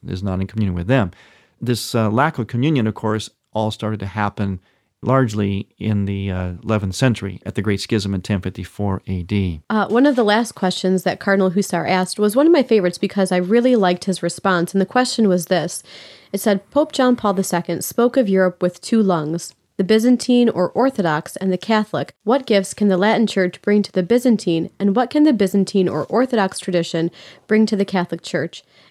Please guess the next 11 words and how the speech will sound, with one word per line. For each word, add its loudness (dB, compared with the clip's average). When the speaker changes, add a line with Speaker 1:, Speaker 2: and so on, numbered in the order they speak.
Speaker 2:
And 2
Cardinal 2
Hussar 0
said, -2
"A 0
little 4
clarification 2
is 0
necessary 0
here 0
because 0